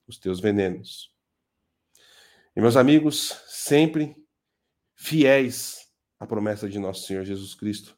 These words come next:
de que os portões do inferno não prevalecerão sobre a terra,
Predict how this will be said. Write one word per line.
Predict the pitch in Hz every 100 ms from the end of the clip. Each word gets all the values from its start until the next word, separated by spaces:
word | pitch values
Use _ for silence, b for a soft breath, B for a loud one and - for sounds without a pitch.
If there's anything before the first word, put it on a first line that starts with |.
| _
de | 90
que | 92
os |
portões | - 107 - 151 156
do | 139
inferno | 120 107 101 104
não | 113 147
prevalecerão | 123 107 107 107 107 104 98
sobre | - 92 98
a |
terra, | - 101 98 113